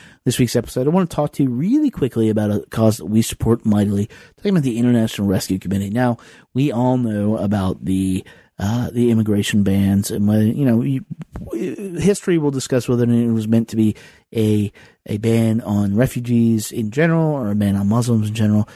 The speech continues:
But what we do know is that this is, this is, uh, sort of a horrific, um, affront against human rights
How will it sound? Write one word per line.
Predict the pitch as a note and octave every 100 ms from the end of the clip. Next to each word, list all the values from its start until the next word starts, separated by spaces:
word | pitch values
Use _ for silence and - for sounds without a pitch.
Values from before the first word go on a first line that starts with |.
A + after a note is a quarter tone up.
| - -
But | B2 C3
what | B2+ D#3+ D#3
we | C#3
do | B2+ C#3 C#3
know | A2+ D3 F2+
is | F2+ G#2
that | G2+
this | F2 G#2+
is, | G#2+ G2 -
this | A2+ A2
is, | G#2+ - -
uh, | G#2+ G#2+
sort | G#2 C3
of | A#2+
a | A2 A#2
horrific, | A2+ A#2+ A2+ B2+ C3+ A#2+ - - - - _ -
um, | G#2 G2 G2 G2 - _ _ _ _ _ _ _ _ _ -
affront | C#3 - C#3+ C3 -
against | C#3 A#2+ A#2+ -
human | - C3 A#2+ G2+
rights | F#2 E2+ D#2 - -